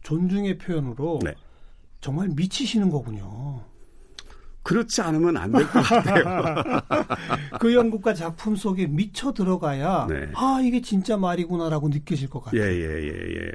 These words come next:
Speaker 1: 그러시군요.
Speaker 2: 그러니까 그거는 이제,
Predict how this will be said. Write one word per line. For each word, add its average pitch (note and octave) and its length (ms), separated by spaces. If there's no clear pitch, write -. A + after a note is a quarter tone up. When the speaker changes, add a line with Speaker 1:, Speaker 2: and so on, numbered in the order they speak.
Speaker 1:
그러시군요. B2+ 1040
Speaker 2:
그러니까 F3+ 320
그거는 F#3 580
이제, E3 180